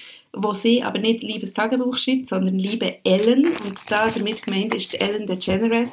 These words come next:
wo sie total verehrt hat immer und so wie eine Freundin zu ihr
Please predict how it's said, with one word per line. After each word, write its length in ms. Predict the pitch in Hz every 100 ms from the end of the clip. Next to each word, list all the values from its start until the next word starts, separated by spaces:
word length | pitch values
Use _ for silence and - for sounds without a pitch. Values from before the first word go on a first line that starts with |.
| - - - -
wo 120 | - 190
sie 380 | 208 220 226 -
total 340 | - 220 233 220
verehrt 560 | 226 175 180 214 -
hat 200 | - 160
immer 440 | 196 180 165 165 190
und 160 | 185
so 100 | 185 196
wie 120 | 220
eine 80 | 190
Freundin 720 | - 190 220 233 220 226 226 - - _ _ _
zu 160 | - 170
ihr 180 | 196